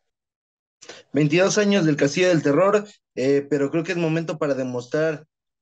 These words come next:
que ese día solamente va a haber un Puma dentro de I W R G. Ese día alguien se tiene que coronar y alguien tiene que demostrar que va a ser la cara fuerte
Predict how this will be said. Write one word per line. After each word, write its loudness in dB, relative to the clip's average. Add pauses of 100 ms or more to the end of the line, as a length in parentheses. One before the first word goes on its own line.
(460)
que -4
ese -6
día -6 (120)
solamente -6
va -4
a -4
haber -6
un -14
Puma -6
dentro -8
de -8
I -8
W -8
R -16
G. -20 (280)
Ese -2
día 0 (100)
alguien -4
se -6
tiene -4
que -14
coronar -4
y -6
alguien -6
tiene -6
que -6
demostrar -6 (200)
que -8
va -2
a -4
ser -6
la -10
cara -4
fuerte -8